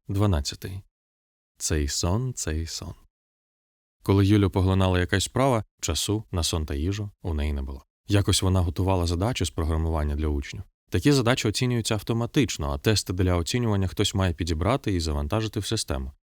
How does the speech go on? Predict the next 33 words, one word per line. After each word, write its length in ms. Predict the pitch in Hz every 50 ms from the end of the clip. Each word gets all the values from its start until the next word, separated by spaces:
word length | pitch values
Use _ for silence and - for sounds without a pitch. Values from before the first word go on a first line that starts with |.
| _ _ -
І 80 | 160
Юля 260 | 151 139 139 135 135
взялася, 540 | 117 98 82 71 65 67 73 73 - - 73 - _ _ _ _ _
створила 420 | - - - 98 101 110 110 101 87
програму 460 | - 90 85 80 78 101 117 117 87
для 180 | 85 82 82
генерування 540 | 78 82 80 78 76 82 82 78 78 80 90
тестів. 360 | 90 - 76 - - - - _ _ _ _ _ _ _ _
Глупа 480 | - - 82 92 87 104 110 104 - 82
ніч, 460 | 80 85 95 110 117 107 - - - _ _ _ _ _ _ _
втома, 580 | - - - - 110 113 113 101 92 87 87 -
а 140 | 85 90 92
програма 520 | - - 98 95 87 95 113 120 117 113 107
ніяк 400 | 104 104 101 101 120 127 113 -
не 120 | 113 110
працює. 480 | 101 - 107 - - - 69 65 69 - _ _ _ _ _ _ _ _ -
Так 260 | - 120 127 - -
Юля 240 | 110 117 117 113 104
і 100 | 101 98
заснула 560 | 95 98 92 - - - 87 78 73 71 69 - _ _ _ _ _
з 60 | - 85
роботою. 480 | 78 78 73 - 73 69 - - - - - _ _ _ _ _ _ _
Невдовзі 520 | - 98 92 95 92 98 107 104 101 98 95
Юлина 340 | 95 101 101 98 92 90 90
подруга 380 | - 117 123 117 107 92 82
почула 340 | 76 - 82 - - 101 90
незадоволене 640 | 87 87 90 92 90 92 92 95 95 92 90 92 90
бурмотіння, 760 | 90 90 95 98 101 104 107 - - 131 92 76 67 64 65 - _ _ _ _
Подумала, 480 | - 92 87 98 95 92 87 85 85
що 220 | 82 - - 95 92
та 180 | - - 104
вже 160 | 101 98 101 95
прокинулася, 680 | - 101 101 - - 123 98 85 80 78 - 76 73